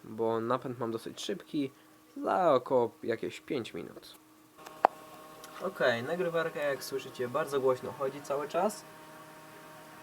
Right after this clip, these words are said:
Ma to zobacz-, ma to również rozpoznać po diodzie, ale głównie po hałasie. Już jak obiecałem, widzimy się przy dziewięćdziesięciu dziewięciu procentach, choć póki co jest dziewięćdziesiąt siedem.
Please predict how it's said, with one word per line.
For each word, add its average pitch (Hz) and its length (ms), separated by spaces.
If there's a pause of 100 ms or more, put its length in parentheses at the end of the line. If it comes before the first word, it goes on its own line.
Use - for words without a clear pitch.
(120)
Ma 143 120
to 143 180
zobacz-, 135 500
ma 139 180
to 135 180
również 127 300
rozpoznać 123 420
po 92 160
diodzie, 170 440 (240)
ale 175 180
głównie 131 280
po - 260
hałasie. - 320 (640)
Już - 140
jak 165 340
obiecałem, 135 640
widzimy 143 340
się 123 200
przy - 280
dziewięćdziesięciu 160 680
dziewięciu 127 340
procentach, 147 720 (380)
choć 214 240
póki 143 280
co 135 180
jest 117 380
dziewięćdziesiąt 143 520
siedem. 147 400